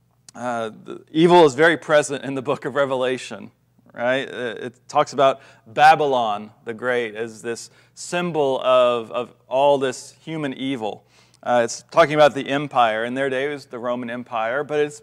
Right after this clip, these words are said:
it's bigger than that, and we'll see how that works. But just saying evil is very real. It has this very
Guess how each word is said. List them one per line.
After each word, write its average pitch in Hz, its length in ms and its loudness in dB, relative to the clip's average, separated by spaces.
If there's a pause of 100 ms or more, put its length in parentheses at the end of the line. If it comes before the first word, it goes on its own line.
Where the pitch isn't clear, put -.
it's - 140 -12
bigger 147 300 -6
than 120 180 -8
that, 127 240 -4
and 110 80 -20
we'll 113 100 -16
see 127 160 -14
how 113 180 -8
that 120 240 -4
works. - 380 -8 (420)
But 160 340 4
just - 380 -8
saying 165 320 4
evil 180 380 4
is 165 180 0
very 143 280 2
real. 120 380 -4
It 110 60 -8
has 135 300 -2
this 117 160 -12
very 127 460 -4